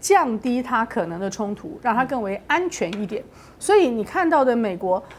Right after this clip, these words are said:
过去在去年的时候，我们大家都讨论过，美国说我们在二十二个时区，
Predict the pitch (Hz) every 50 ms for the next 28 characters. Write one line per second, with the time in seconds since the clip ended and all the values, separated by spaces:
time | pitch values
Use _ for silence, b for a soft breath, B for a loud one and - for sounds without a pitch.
0 | B B B - 381 349 349 - - 339 330 285 262 240 - 302 262 233 - -
1 | - 339 285 247 214 208 208 214 208 226 220 240 233 208 180 170 185 214 262 240
2 | 233 247 247 240 240 254 254 262 262 - 175 - 170 196 208 208 208 214 202 185
3 | 190 170 165 185 190 196 - 262 240 233 196 160 180 190 - 254 214 190 B B
4 | B B B B - - 349 349 - - - 254 247 254 254 233 208 214 208 -
5 | - - 208 208 - - - 247 247 247